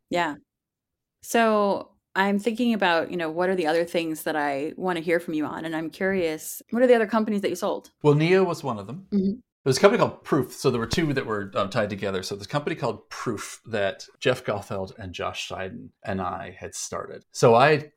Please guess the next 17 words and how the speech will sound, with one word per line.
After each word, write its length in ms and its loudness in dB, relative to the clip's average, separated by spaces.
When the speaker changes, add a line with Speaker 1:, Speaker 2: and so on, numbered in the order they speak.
Speaker 2:
come 360 0
out 260 -6
of 560 -6
a 40 -6
startup 580 0
that 180 -6
had 280 -8
two 560 -6
really 560 0
amazing 460 -6
years. 260 -8
This 140 -12
is, 80 -10
I 80 -6
was 180 -2
doing 240 -8
metaverse, 600 -8